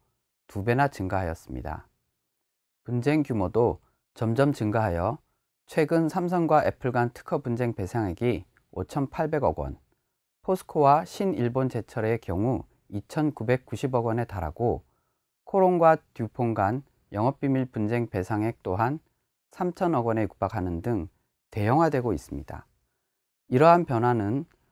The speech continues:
앞으로 지속될 것으로 보입니다. 지식재산 제도는 과학기술과 문화가 발달한 나라에게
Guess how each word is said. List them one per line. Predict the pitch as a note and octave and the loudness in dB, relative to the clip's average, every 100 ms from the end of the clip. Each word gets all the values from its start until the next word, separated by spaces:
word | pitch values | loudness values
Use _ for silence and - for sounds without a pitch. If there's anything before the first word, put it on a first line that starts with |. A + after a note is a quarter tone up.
| _ _ | _ _
앞으로 | - - D3 D3+ | -4 -2 0 0
지속될 | - A#2+ D3+ D3 B2+ | 0 -4 -2 -2 -2
것으로 | A#2+ - B2+ | -2 -2 -4
보입니다. | C3 F#2 E2+ C#2+ - - _ _ _ _ _ _ _ _ | -4 -6 -6 -6 -10 -12 _ _ _ _ _ _ _ _
지식재산 | B2+ D3 - E3+ D#3+ | -4 -4 -2 0 2
제도는 | D3+ G2 F#2+ G#2+ A#2 F2 - - | 2 0 0 0 0 -2 -8 -8
과학기술과 | - B2 - D3+ C#3+ C#3+ | 4 4 4 -4 0 2
문화가 | C3+ F#2+ G#2 B2 | 2 2 0 0
발달한 | C3 G#2+ - A2+ B2 A2 | -2 -6 -2 0 2 0
나라에게 | F2+ F#2+ E2 D2+ A2 F#2 | 0 0 -2 -2 -4 -4